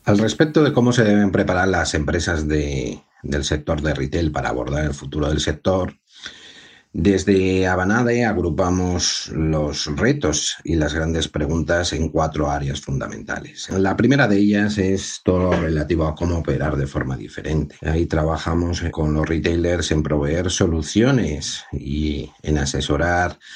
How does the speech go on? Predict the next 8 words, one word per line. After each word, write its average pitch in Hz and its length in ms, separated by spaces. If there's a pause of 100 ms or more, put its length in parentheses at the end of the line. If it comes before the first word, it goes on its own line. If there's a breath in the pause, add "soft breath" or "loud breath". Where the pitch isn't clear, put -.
(260 loud breath)
acerca 76 760
del 69 220
futuro 80 320
del 78 120
comercio 69 380
unificado, 87 960 (500 loud breath)
el 87 220
rol, 92 720